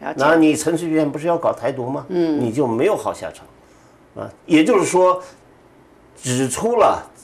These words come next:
Speaker 2: 这个陈水扁这个案件它的本质是什么，就是它的本质不是一个什么，呃，贪赌的案件，它的本质是，
Speaker 1: 对。
Speaker 2: 就是共产党主导的一次司法迫害。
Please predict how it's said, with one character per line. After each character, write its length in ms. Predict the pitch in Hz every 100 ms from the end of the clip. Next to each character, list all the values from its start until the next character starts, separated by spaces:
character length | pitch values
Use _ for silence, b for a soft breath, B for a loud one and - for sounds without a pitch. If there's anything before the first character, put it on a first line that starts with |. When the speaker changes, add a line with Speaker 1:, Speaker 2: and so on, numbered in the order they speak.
| _ _ _ _
Speaker 2:
这 120 | 139
个 140 | 127 127
陈 240 | - 175
水 160 | 180 180
扁 300 | 131 107 120
这 100 | 120
个 120 | 127
案 200 | - 165
件 200 | 143 117
它 120 | 120
的 80 | 143
本 300 | - 98 92
质 160 | - 156
是 160 | 85
什 120 | -
么， 60 | - - _ _ _
就 120 | - 196
是 80 |
它 180 | 196 254
的 100 | 262
本 200 | 277 117
质 140 | 117 202
不 160 | -
是 120 | 180 254
一 120 | 156
个 80 | 151
什 140 | 131
么， 200 | 139 147 143 B B
呃， 220 | - 117 110
贪 260 | - 165 185
赌 160 | 101
的 380 | 98 120 127 - - _
案 160 | 151 104
件， 200 | 98 95
它 120 | 151
的 80 | 175
本 120 | 170 151 143
质 120 | 175
是， 140 | 131
Speaker 1:
对。 20 | 131
Speaker 2:
就 100 | 147
是 120 | 127
共 220 | 233 190
产 220 | - 143
党 200 | 123 92 - b b _ - -
主 160 | 143 190
导 200 | - 95
的 100 | 107
一 100 | 117
次 280 | - 110 - _ _ _
司 220 | - - 196
法 140 | 139
迫 200 | - 131
害。 200 | 101 107